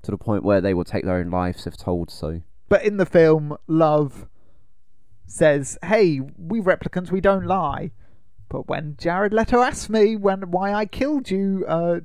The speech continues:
Speaker 2: Chief Lady, I'm gonna say you shot first, and then, yeah.
Speaker 1: She lies.
Speaker 2: It, yeah, which is something that Jared Leto's replicants aren't meant to do. Now, maybe Love's a different kind of replicant. I, I, it, it's not explained, but still, yeah.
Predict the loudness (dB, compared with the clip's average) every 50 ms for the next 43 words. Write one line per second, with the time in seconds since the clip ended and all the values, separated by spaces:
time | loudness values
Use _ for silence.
0 | -10 -10 -8 -6 -4 -4 -6 -8 -10 -10 -4 0 0 0 0 0 0 -2 -2 -2
1 | -6 -10 -14 -20 -20 -18 -14 -12 -10 -10 -8 -8 -8 -2 0 0 0 2 0 0
2 | -2 0 0 0 -2 -2 -2 2 4 4 4 4 2 -2 -6 -6 -6 -8 -10 -12
3 | -12 -14 -16 -14 -10 -10 -8 -8 -10 -12 -10 -6 -4 -4 -4 -4 -6 -12 -14 -6
4 | -4 0 2 6 6 8 8 6 6 4 0 -4 -4 -2 4 8 8 10 10 8
5 | 4 2 0 -4 -10 -10 -4 0 0 0 2 2 2 2 2 2 0 2 4 4
6 | 4 6 4 2 2 4 4 6 6 6 6 4 4 4 4 4 4 4 4 2
7 | 2 4 2 2 4 2 0 0 0 -4 -6 -6 -6 -4 -4 -4 -4 -4 -6 -8
8 | -8 -8 -8 -8 -8 -8 -8 -8 -8 -8 -10 -14 -18 -20 -20 -20 -20 -20 -12 -4
9 | 0 2 4 6 6 4 6 8 8 8 8 8 6 4 4 6 6 2 2 4
10 | 2 0 0 -2 -6 -10 -12 -10 -6 -6 -4 -4 -4 -6 -4 -2 -2 -2 -2 -2
11 | -4 -4 -2 -4 -4 -4 -4 -4 -4 -6 -8 -8 -6 -6 -6 -6 -8 -12 -20 -20
12 | -20 -20 -20 -20 -14 -10 -8 -8 -8 -8 -8 -8 -6 -2 2 2 2 2 2 0
13 | 0 4 6 6 6 4 2 4 4 4 4 2 -2 -10 -4 2 2 4 4 2
14 | 0 -2 -4 -4 -4 -4 -4 -6